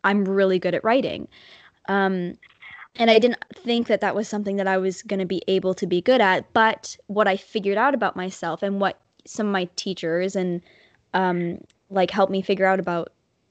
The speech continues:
how I write is basically, like, I am able to look at a sentence, and if it doesn't make sense,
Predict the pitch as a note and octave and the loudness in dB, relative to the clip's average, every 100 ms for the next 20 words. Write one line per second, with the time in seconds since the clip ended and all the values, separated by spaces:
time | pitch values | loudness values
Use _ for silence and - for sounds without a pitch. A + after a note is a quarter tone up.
0 | - - G3+ F#3+ F3+ F#3 - - F#3 G3 | -20 -4 2 4 2 0 -6 -8 -2 0
1 | F#3 F3+ - G3 G#3+ G#3 - - G3+ F#3+ | 0 -2 -4 -4 0 0 0 -6 -2 0
2 | F3+ F3 - F#3 F#3+ F#3+ F#3 F#3+ E3+ F#3+ | -2 -4 -4 -2 0 0 0 0 0 0
3 | F#3+ F#3 F#3+ F3 F3+ F#3 F3 F3 - F3 | -2 -4 -2 2 2 2 -2 -2 -4 -4
4 | F#3+ D3+ D#3 - - - _ _ _ _ | -4 -6 -6 -8 -16 -20 _ _ _ _
5 | _ _ _ - G3 F#3 - G#3 G3 F3 | _ _ _ -2 0 2 2 2 0 -2
6 | E3 - - F#3 D#3+ C#3 - - - | -4 -6 -2 0 0 -2 -8 -14 -18